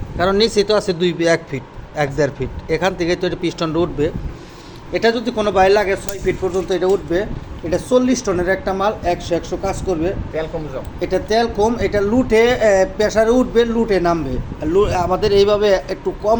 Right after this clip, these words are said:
Speaker 1: নামবে, যে একটু সাইড দেন তো প্রেসারটা। এটা আমি যদি দেখাই, এই যে দেখেন, এটা লুটে একদম নিচ পর্যন্ত নেমে যাবো, কোনো সমস্যা হবে না।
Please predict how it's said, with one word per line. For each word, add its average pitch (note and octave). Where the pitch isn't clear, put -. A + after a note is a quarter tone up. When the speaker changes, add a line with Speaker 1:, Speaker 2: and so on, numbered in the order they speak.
Speaker 1:
নামবে, F3+
যে C#3
একটু C#3+
সাইড C#3+
দেন B2
তো D#3+
প্রেসারটা। C#3
এটা F3
আমি E3
যদি F3+
দেখাই, D#3
এই C#3+
যে C#3
দেখেন, C#3+
এটা D#3+
লুটে A3
একদম G#3
নিচ G3+
পর্যন্ত F#3+
নেমে F3
যাবো, C3
কোনো D3
সমস্যা C#3+
হবে A#2+
না। G#2+